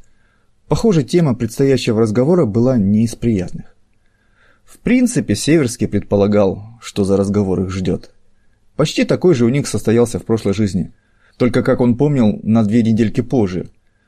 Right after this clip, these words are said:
и в присутствии Кости. Так что по дороге к ее дому он без каких-либо проблем спокойно выслушал предложение остаться друзьями, и ему ничего не оставалось, как согласиться. Правда, при этом пришлось деланно надуться,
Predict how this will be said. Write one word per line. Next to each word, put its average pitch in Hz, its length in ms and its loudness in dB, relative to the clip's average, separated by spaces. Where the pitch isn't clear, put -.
и 214 160 0
в - 100 -10
присутствии 117 480 -2
Кости. - 460 -8
Так 180 220 -2
что 147 120 -4
по 139 140 0
дороге 139 340 2
к 127 100 -6
ее 135 120 2
дому 123 460 0
он 180 240 0
без 120 140 -2
каких-либо 113 500 -2
проблем 117 520 0
спокойно 107 560 0
выслушал 104 460 0
предложение 107 580 2
остаться - 480 -4
друзьями, 160 640 2
и 101 160 -2
ему 120 200 4
ничего 170 300 2
не 143 100 2
оставалось, 117 560 0
как 120 160 -2
согласиться. 110 680 -4
Правда, 117 260 2
при 120 160 0
этом 113 200 0
пришлось 120 520 -2
деланно 110 680 2
надуться, 127 840 0